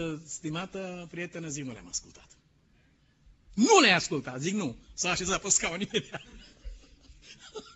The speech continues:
<laughs> Și de acolo a, a început conversația noastră prietenească.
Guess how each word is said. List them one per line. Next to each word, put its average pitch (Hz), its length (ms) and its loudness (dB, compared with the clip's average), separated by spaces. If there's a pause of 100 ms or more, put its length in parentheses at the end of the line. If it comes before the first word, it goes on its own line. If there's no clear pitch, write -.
<laughs> - 1500 -18
Și 233 120 2
de 208 100 2
acolo 226 380 0 (380)
a, 185 240 0
a 185 40 0
început 185 360 0
conversația 180 580 -2
noastră 165 320 -4
prietenească. 160 680 -6